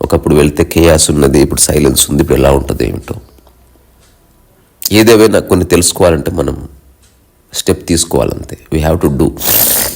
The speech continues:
సరే అని ఒక couple of months తర్వాత కాస్త ధైర్యాన్ని కూడగట్టుకొని ఈ నలుగురు మిత్రులు ఆ బహయుద్దీన్ ఉన్న గ్రామానికి వెళితే ఆశ్చర్యం. గ్రామానికి ఎంటర్ అవుతున్నారు, సైలెన్స్ ఉంది.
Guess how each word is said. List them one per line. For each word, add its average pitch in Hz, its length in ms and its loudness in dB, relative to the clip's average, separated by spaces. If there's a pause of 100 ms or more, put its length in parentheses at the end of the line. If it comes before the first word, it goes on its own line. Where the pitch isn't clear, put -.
(960)
సరే 98 280 4
అని 80 260 0 (680)
ఒక - 140 -4
couple 92 220 0
of - 60 -8
months 95 220 0
తర్వాత 80 400 2 (760)
కాస్త 90 180 -2
ధైర్యాన్ని 87 440 4
కూడగట్టుకొని 69 760 -2 (640)
ఈ 92 60 -2
నలుగురు 87 340 4
మిత్రులు 95 520 -2 (800)
ఆ 85 60 2
బహయుద్దీన్ 78 720 2 (160)
ఉన్న 73 140 -2
గ్రామానికి 71 540 0
వెళితే - 360 -2 (100)
ఆశ్చర్యం. - 460 -4 (920)
గ్రామానికి 104 420 4
ఎంటర్ 95 180 2
అవుతున్నారు, 98 420 2
సైలెన్స్ 104 580 2
ఉంది. - 320 -2